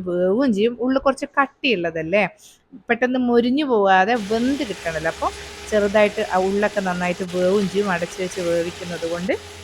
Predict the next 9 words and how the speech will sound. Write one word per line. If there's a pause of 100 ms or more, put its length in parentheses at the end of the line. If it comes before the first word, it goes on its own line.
(140)
നന്നായിട്ട്
പൊരിഞ്ഞു
വരികയും
ചെയ്യും. (100)
അപ്പം (120)
ഞാനങ്ങനെ (260)
ഫിഷെല്ലാം
കൂടിയിട്ട്
പൊരിച്ചെടുക്കുകയാണ്.